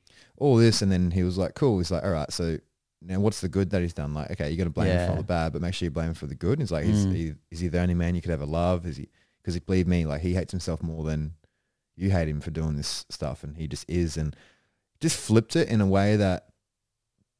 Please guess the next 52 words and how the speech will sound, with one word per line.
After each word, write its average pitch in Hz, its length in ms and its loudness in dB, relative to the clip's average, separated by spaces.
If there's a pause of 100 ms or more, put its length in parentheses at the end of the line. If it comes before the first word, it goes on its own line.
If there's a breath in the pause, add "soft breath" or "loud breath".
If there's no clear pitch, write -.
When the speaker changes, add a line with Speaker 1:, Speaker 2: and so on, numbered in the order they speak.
(160)
Speaker 1:
we, 104 280 4
she - 160 2
was 110 100 6
just 101 120 -2
seeing 104 140 2
the 92 60 2
bad. 85 360 0 (200)
It's 110 140 4
Speaker 2:
Mm. - 40 6
Speaker 1:
just - 140 6
seeing 120 260 8
everything. 101 360 0 (120)
It's - 80 -20
being, 107 440 6
Speaker 2:
Mm. - 80 -12
Speaker 1:
being 107 240 6
aware. 90 460 4
It's - 140 -20
being 113 240 6
aware 110 160 8
Speaker 2:
Yeah. 110 60 10
Speaker 1:
of 98 80 0
everything 101 420 4
and, 90 200 2 (500)
and 101 120 6
not 107 180 4
blaming 90 500 6
anyone. 85 500 2
Like, 80 260 -4 (500 soft breath)
I 113 360 2 (100)
now 101 220 4
look 92 260 2
at 90 140 2 (580)
even 127 180 4
people 147 200 4
that 131 100 4
commit - 260 0
crimes 110 520 2
and 101 120 2
shit. - 300 -4
Like, 92 120 0
from 113 140 0
when 131 100 6
I 143 60 4
went 123 120 4
to 95 60 -6
jail, 95 280 4
man, 80 340 2
when 95 140 4
I 117 80 4
saw 131 320 2 (640)
crew 101 400 6